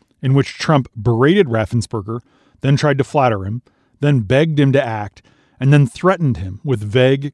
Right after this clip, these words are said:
criminal consequences if he refuses to pursue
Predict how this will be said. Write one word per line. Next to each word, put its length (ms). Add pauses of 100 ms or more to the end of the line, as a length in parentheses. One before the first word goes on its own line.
criminal 340
consequences 800 (360)
if 120
he 120
refuses 600
to 120
pursue 600